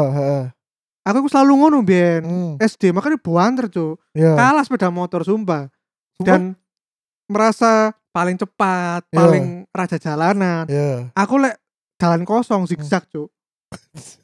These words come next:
Speaker 2: Padahal, sumpah, padahal jalan kosong, aku
Speaker 1: Hmm.
Speaker 2: gak nonton mburi.
Speaker 1: Hmm.
Speaker 2: Tapi jalanku zigzag.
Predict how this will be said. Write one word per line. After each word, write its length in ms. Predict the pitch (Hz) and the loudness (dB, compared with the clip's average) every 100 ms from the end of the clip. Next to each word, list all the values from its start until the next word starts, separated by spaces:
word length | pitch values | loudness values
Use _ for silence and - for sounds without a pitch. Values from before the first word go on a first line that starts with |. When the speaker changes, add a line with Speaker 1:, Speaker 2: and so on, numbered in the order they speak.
| _ | _
Speaker 2:
Padahal, 320 | 214 269 233 _ | 4 4 2 _
sumpah, 340 | - 220 196 | 2 2 4
padahal 220 | 190 240 | 4 4
jalan 280 | 208 180 180 | 4 4 4
kosong, 600 | 185 202 190 - 202 220 233 | 4 2 2 2 2 2 0
aku 180 | 208 202 | -2 -4
Speaker 1:
Hmm. 80 | 180 | -4
Speaker 2:
gak 120 | 175 | -6
nonton 200 | 185 196 | -8 -6
mburi. 600 | 165 175 185 165 147 135 | -2 0 0 -2 -6 -10
Speaker 1:
Hmm. 340 | 175 185 151 | -8 -6 -8
Speaker 2:
Tapi 220 | 135 202 240 | -8 -6 -4
jalanku 380 | - 160 160 220 | -4 -6 -4 -6
zigzag. 460 | 165 - 175 151 | -6 -8 -8 -8